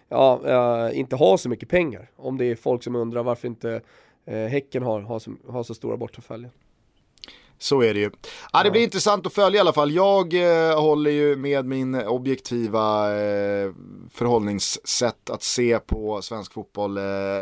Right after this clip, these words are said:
Speaker 2: en tumme för att så många svenska lag som möjligt håller sig kvar ute i Europaspelet. Jag, eh, tycker den kryddan behövs.
Speaker 1: Ja, jag
Speaker 2: Eh,
Speaker 1: förstår.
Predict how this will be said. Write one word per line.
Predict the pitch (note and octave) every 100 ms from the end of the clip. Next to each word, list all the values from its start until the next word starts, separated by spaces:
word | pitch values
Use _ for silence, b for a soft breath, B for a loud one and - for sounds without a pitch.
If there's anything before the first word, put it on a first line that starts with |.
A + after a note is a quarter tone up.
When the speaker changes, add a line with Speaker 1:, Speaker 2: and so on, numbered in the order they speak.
| A#2+
Speaker 2:
en | D#3+
tumme | G#3+ C3+ A2
för | B2
att | A#2 - -
så | -
många | C#3 A#2 G#2
svenska | A2+ G#2+
lag | G#2+ G2
som | A2
möjligt | G#2+ D3 - B B B B
håller | A3 G3+
sig | A#3
kvar | F#3 D3+
ute | C#3+ C#3+
i |
Europaspelet. | C3+ - G2 G#2 G#2+
Jag, | C#3 C3 A#2+ A#2
eh, |
tycker | A2+ A#2 A2+
den | G#2
kryddan | F#2+ G#2 G2 F2+
behövs. | F2 - - - - - B B
Speaker 1:
Ja, | - D#3+
jag | A2+ A#2 A#2 D3 D3
Speaker 2:
Eh, | A2+
Speaker 1:
förstår. | A2+